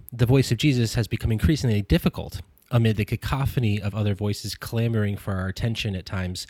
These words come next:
Our job as faithful Catholics is to employ discerning hearts and minds to identify and avoid problematic media that typically harm and cause, um, harm the cause for truth and good in the human soul. Can you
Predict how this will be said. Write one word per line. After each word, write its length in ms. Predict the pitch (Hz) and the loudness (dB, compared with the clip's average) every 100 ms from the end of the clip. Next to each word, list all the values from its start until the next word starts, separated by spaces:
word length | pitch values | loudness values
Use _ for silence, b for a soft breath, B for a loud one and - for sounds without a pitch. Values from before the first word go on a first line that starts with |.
| B B B B | B B B B
Our 100 | 123 | 0
job 160 | 120 107 | 0 -2
as 100 | - | 0
faithful 240 | 131 117 | -2 0
Catholics 440 | - 143 139 - | -2 0 -2 -2
is 80 | 113 | -4
to 120 | - 113 | 0 0
employ 340 | 107 113 104 | 0 0 0
discerning 600 | 104 - - 127 120 120 | -2 -4 -2 0 0 -4
hearts 360 | 104 113 104 - | -2 -4 -4 -6
and 100 | 98 | -4
minds 440 | 135 110 85 90 | -4 -4 -4 -6
to 120 | - | -6
identify 540 | 98 104 107 104 107 101 | -4 -2 -4 -4 -2 -2
and 160 | 101 | -2
avoid 500 | 95 95 120 101 90 - b - | -4 -4 -2 -2 -4 -12 b 0
problematic 640 | 113 101 95 92 90 - | 2 2 0 -2 -4 -4
media 340 | 123 101 67 - B B B B B B - | -6 -6 -10 -12 B B B B B B -4
that 160 | 117 | -2
typically 420 | - 127 - 104 | 0 -2 0 -2
harm 360 | 95 120 107 107 | -2 -2 0 0
and 180 | 98 98 | -4 -6
cause, 520 | - 110 107 107 - - | -6 -4 -2 -4 -6 -6
um, 420 | 104 98 87 85 - - | -4 -4 -6 -10 -18 -4
harm 380 | - 170 113 101 | 0 2 2 -2
the 100 | 107 | -4
cause 340 | - 107 101 | -2 -2 -2
for 120 | - 98 | -6 -8
truth 420 | - 85 95 - | -8 -8 -8 -8
and 160 | 104 101 | -8 -4
good 200 | 95 92 | -4 -4
in 40 | |
the 60 | 92 | -6
human 220 | 98 90 | -6 -6
soul. 260 | - 101 90 | -4 -4 -2
Can 140 | 185 | -2
you 180 | 254 | -2